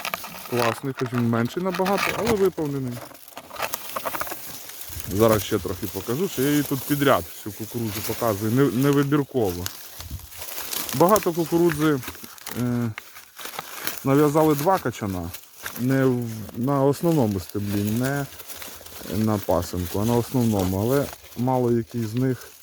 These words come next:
е, зав'язав зерно, налив зерно. От такі качани.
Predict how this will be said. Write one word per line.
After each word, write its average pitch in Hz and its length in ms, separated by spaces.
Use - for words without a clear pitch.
е, 101 280
зав'язав 107 500
зерно, 98 380
налив 110 380
зерно. 87 300
От 113 160
такі 110 260
качани. 71 520